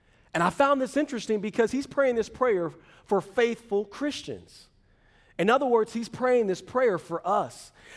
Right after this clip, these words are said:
that we, that God would give us spiritual insight that only God can give, that when we receive it, that we see something that we would have never seen if God wouldn't have given it to us. Man, it's something that I want.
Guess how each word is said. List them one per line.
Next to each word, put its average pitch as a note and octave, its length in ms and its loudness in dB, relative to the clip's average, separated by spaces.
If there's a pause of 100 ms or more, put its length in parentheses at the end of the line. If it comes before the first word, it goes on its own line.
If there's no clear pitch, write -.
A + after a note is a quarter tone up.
(180)
that F#3 260 2
we, C#4+ 760 -4
that - 180 -2
God A3+ 320 4
would G3+ 240 -2
give A#3+ 300 0
us G3 440 -4 (200)
spiritual B3+ 1120 -2
insight E3 680 0 (300)
that E3+ 220 2
only D4+ 400 4
God C4 320 2
can B3+ 180 -4
give, F#3 480 0 (220)
that F3 180 2
when A#3+ 240 4
we C4 120 -2
receive G#3+ 580 -4
it, C#3 200 -4 (200)
that F#3 180 0
we G3 140 -4
see C4+ 300 -4
something A3+ 500 2
that D#3 160 2
we A3+ 120 -4
would F3+ 180 0
have C#3 80 0
never F3+ 340 2
seen D#3 340 -4
if A#2+ 100 -6
God D3 240 2
wouldn't D3 160 -6
have D3 80 -8
given A#2+ 200 -6
it A#2 120 -10
to A2 180 -12
us. - 260 -20 (1800)
Man, F#3+ 180 4
it's A3+ 120 4
something G3+ 220 4
that F3 80 4
I G3 100 6
want. G3 320 2